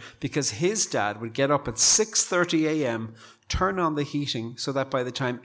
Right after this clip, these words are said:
everybody else got up at seven thirty A M, their house was nice and toasty every single morning. I remember looking at Alex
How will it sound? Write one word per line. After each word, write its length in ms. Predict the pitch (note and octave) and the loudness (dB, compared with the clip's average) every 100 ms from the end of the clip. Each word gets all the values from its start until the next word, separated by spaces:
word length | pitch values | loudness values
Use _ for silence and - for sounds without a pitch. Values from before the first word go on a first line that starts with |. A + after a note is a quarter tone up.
| - | -6
everybody 540 | D#3 E3 D3+ C#3+ C3+ | -2 -2 0 -2 0
else 220 | C3+ C3 | 0 0
got 140 | - B2+ | 0 -2
up 160 | A#2+ | -2
at 80 | A#2+ | 0
seven 340 | - C#3+ C3 | 2 2 -2
thirty 400 | B2+ B2+ A#2+ A#2 | -6 -6 -6 -6
A 40 | A2 | -4
M, 260 | A2+ A2 A2 - - _ _ | -6 -8 -12 -20 -20 _ _
their 180 | C#3 C3 | -6 -4
house 320 | A2+ A#2+ - | -2 -2 -2
was 140 | C3+ B2+ | -4 -4
nice 260 | A#2 G#2+ | -4 -4
and 80 | A#2+ | -6
toasty 540 | A2+ A#2 A2+ - A#2 - _ | -6 -4 -4 -6 -10 -16 _
every 360 | A3+ A#3 A3 A3 | -8 -8 -8 -4
single 340 | - F#3+ E3+ | -2 -2 -2
morning. 400 | D#3 D3+ D3 C3+ - - - _ - - - - - _ _ | 0 2 0 -2 -8 -20 -20 _ -20 -20 -20 -20 -20 _ _
I 40 | |
remember 260 | B3+ C4 G#3 | -6 -4 -2
looking 300 | E3 - C3 | -2 -2 -2
at 80 | B2 | 2
Alex 400 | B2 A2+ A2+ | 2 0 -2